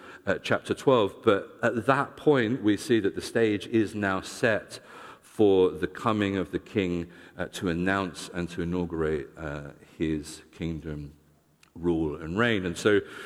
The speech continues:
we find ourselves at the beginning of the Gospels. We've gone through the sort of trauma and the challenge and the difficulty and wrestling and grappling with the Old Testament. We've gone through that silence of the intertestament periods. And,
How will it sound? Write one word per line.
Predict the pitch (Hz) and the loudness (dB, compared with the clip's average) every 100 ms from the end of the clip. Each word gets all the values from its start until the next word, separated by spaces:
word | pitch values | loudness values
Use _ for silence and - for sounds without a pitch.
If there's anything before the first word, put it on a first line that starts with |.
| - - | -8 -2
we | |
find | - 131 131 | 4 6 6
ourselves | 117 117 101 | 6 4 4
at | 87 | 0
the | |
beginning | 90 98 123 123 107 | -2 4 4 4 2
of | 90 | 0
the | |
Gospels. | 90 117 110 - 110 101 | 4 4 2 2 2 2
We've | 87 | 0
gone | 113 | -2
through | 98 104 | 0 -2
the | 90 | -2
sort | - 104 | 0 2
of | 95 - - - - | 2 -2 -16 -20 -10
trauma | - 131 120 117 113 104 | 2 6 6 6 4 2
and | 98 95 | 2 0
the | 92 | -2
challenge | - 120 107 104 95 92 | -2 0 2 2 -2 -2
and | 92 | -2
the | 92 | 0
difficulty | 110 104 - 104 - 104 92 | 2 0 0 -2 0 2 2
and | 87 98 | 2 2
wrestling | 110 107 101 92 | 0 0 -6 -4
and | 90 87 | -4 -2
grappling | 101 107 - 110 98 92 92 - - - | -2 -2 -4 -2 -2 -2 -6 -14 -14 -2
with | 98 | 0
the | 101 | 4
Old | 95 92 | 2 2
Testament. | 120 107 117 107 | -2 -2 0 0
We've | 92 | 0
gone | 92 107 | 0 -2
through | - 90 | -2 -4
that | 80 - | -4 -6
silence | - - 110 107 101 95 - 95 | -10 -4 -2 0 0 -4 -6 -8
of | 87 | -6
the | 92 87 - - 107 | -4 -6 -8 -10 -4
intertestament | 98 101 - 107 - 95 90 67 | -2 -4 -4 -6 -4 -4 -4 -6
periods. | - 113 104 95 80 98 | 0 2 4 2 2 -2
And, | 92 | -2